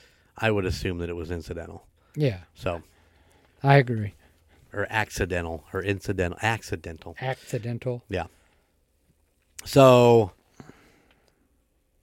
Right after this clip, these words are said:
Speaker 1: Tyson's pissed because he thinks he got headbutted. So we're gonna have a rematch the following year, nineteen ninety-seven. Oh, take it away, Frankie.
Speaker 2: June twenty-eighth, nineteen ninety-seven.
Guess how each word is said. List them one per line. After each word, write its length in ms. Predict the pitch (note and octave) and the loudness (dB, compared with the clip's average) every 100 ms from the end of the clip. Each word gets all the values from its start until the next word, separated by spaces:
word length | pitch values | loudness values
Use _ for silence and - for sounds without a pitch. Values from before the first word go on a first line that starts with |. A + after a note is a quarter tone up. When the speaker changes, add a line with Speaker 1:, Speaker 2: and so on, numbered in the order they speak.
| _ | _
Speaker 1:
Tyson's 440 | - C3+ D3+ A#2 - | 2 4 4 0 -2
pissed 540 | - F#2+ G2+ A2 - - _ _ _ | 0 0 0 -4 -10 -20 _ _ _
because 280 | - - F#2+ | -10 -6 -2
he 120 | B2 | -2
thinks 340 | B2 B2 G#2+ - | 0 -2 -2 -4
he 160 | A#2 | -4
got 220 | G#2 G2 | -2 -2
headbutted. 560 | F2 A2 F2 E2 F2+ A#2+ _ - - _ _ _ _ _ _ _ | 0 0 0 -6 -6 -10 _ -20 -20 _ _ _ _ _ _ _
So 400 | - G#2 G2+ F#2 | 0 4 4 2
we're 140 | A2 A2+ | -4 -2
gonna 160 | A#2 | 0
have 120 | G#2 | 0
a 40 | G2 | -2
rematch 800 | F2+ C3 C3+ G#2+ G2 G#2 - - _ _ _ _ _ - | 0 2 4 4 2 -2 -10 -16 _ _ _ _ _ -10
the 160 | G#2+ | -6
following 520 | G#2 C3 C#3 C#3 A#2 G#2+ | 0 4 6 6 4 0
year, 220 | G2+ G2+ | 0 2
nineteen 460 | G#2+ B2 - C3+ | 0 -2 -2 -2
ninety-seven. 840 | A#2+ A#2 A#2 G#2+ - G2 F2 F2 F2+ _ _ _ _ _ _ _ _ _ _ _ _ _ _ _ _ _ _ _ - | 2 2 0 -4 -2 -2 -2 -6 -8 _ _ _ _ _ _ _ _ _ _ _ _ _ _ _ _ _ _ _ -12
Oh, 140 | G2 D#2+ | -8 -6
take 280 | - F2 | -4 -6
it 60 | - | -6
away, 220 | D#2 D#2 | -10 -10
Frankie. 360 | D2+ D#2 D#2 D#2+ | -12 -14 -14 -8
Speaker 2:
June 280 | B2+ D3+ E3+ | 0 0 0
twenty-eighth, 720 | - F#3 G3+ F3+ D3+ B2 A2 | 2 4 6 8 8 6 -2
nineteen 640 | A#2+ C3+ C#3+ - D#3 D#3+ D#3 | -8 -8 -8 -8 -6 -4 -6
ninety-seven. 1200 | D#3+ E3+ E3+ D#3+ - D#3+ C#3+ A2+ A2+ G2+ G2 G2 | -6 -8 -10 -12 -2 2 2 0 -10 -10 -14 -16